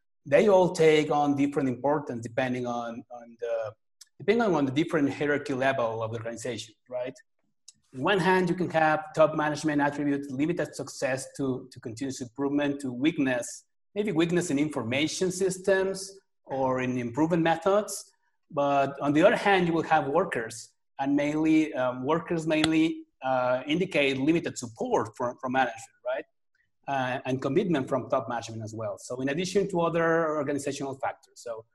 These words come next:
so I think that that missed connection, it's, uh, it's key when you start to seeing, um,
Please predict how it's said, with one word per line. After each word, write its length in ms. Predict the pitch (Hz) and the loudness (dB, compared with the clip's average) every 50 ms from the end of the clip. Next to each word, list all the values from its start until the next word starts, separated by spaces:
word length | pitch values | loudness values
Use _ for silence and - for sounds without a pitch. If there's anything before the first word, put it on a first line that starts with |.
| _ _ _ _ _ | _ _ _ _ _
so 160 | - - 160 | -4 2 2
I 80 | 165 180 | 2 4
think 220 | 175 208 240 220 | 4 0 2 2
that 100 | 202 165 | 2 4
that 160 | 165 170 160 | 4 2 4
missed 200 | 165 175 170 - | 2 0 0 0
connection, 600 | - 160 143 139 139 - - 170 165 175 175 - - | 0 0 0 0 -2 -4 -4 -2 -2 -2 -4 -4 -4
it's, 380 | 139 139 143 135 - - - | -2 -2 -2 -4 -6 -8 -4
uh, 220 | 160 143 131 123 - | -2 -2 -2 -2 -4
it's 220 | - 143 131 131 - | -6 -8 -8 -8 -12
key 280 | - - 135 139 151 | -8 -6 -2 -2 0
when 180 | 160 151 135 127 | 0 0 -2 -2
you 100 | 139 143 | -4 -4
start 320 | 139 139 143 139 135 131 | -6 -2 -2 -2 0 0
to 60 | 131 131 | -4 -6
seeing, 600 | - - - 139 139 139 135 135 131 131 135 - | -8 -6 -6 -4 -4 -2 -2 -2 -2 -2 -4 -4
um, 440 | 123 123 120 117 117 117 113 113 | -6 -6 -4 -6 -6 -8 -12 -18